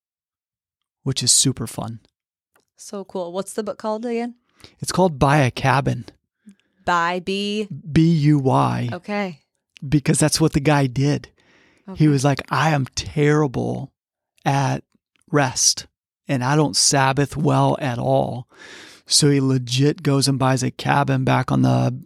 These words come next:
Speaker 1: on the backside of Pikes Peak in Colorado.
Speaker 2: Wow.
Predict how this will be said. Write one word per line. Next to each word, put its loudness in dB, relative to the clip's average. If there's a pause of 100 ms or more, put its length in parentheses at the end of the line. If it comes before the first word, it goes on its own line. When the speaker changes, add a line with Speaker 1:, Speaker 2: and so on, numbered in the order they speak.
Speaker 1:
on -4
the -2
backside 0
of -8 (380)
Pikes 2
Peak 0
in -2
Colorado. 0 (760)
Speaker 2:
Wow. -14